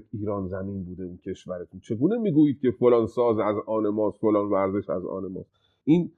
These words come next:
شگفت‌آوره و نشانهٔ ادباری است که مملکت ما دچارش شده در دوران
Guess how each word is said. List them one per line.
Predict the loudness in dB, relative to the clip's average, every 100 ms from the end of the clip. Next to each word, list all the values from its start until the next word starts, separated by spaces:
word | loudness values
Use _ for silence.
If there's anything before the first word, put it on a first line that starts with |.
| _
شگفت‌آوره | -2 2 2 0 2 4 8 8 8 6
و | 2 -2
نشانهٔ | -4 -6 -4 -2 -2 -4 -10 -10 -6
ادباری | -4 6 10 10 10
است | 6
که | 4
مملکت | 4 4 2 2 0 0 0
ما | -2 -2
دچارش | -4 -2 -4 -6
شده | -8 -8
در | -6 -6
دوران | -6 -8 -6 -4 -6